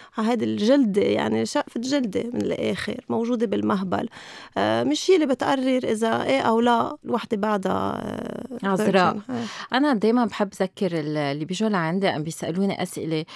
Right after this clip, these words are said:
Speaker 2: إنه ببلاد برا، آه، بي-، بيمارسوا الجنس المهبلي بعد ما ت-، يتقربوا من الشخص، يكون أكيد صار في مداعبات وبيعرفوا بعض، بس بعدين بيصيروا يمارسوا الجنس الفموي أم الجنس الشرجي.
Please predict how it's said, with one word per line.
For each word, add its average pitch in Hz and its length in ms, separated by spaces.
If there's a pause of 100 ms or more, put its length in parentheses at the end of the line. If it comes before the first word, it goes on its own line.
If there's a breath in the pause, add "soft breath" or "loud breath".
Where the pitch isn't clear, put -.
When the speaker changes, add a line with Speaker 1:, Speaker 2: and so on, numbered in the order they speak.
(300 loud breath)
Speaker 2:
إنه 202 200
ببلاد 190 640
برا، 185 580 (360 loud breath)
آه، 180 120
بي-، 165 260
بيمارسوا 196 1080
الجنس 240 400
المهبلي 226 880
بعد 220 480
ما 196 220
ت-، - 200
يتقربوا 180 540
من 165 140
الشخص، 165 920
يكون 165 260
أكيد - 240
صار 165 160
في 175 180
مداعبات 160 540
وبيعرفوا 156 420
بعض، 190 200 (420 loud breath)
بس - 200
بعدين 208 800
بيصيروا 214 440
يمارسوا 190 440
الجنس 170 360
الفموي 175 760
أم 165 160
الجنس 175 380
الشرجي. 175 680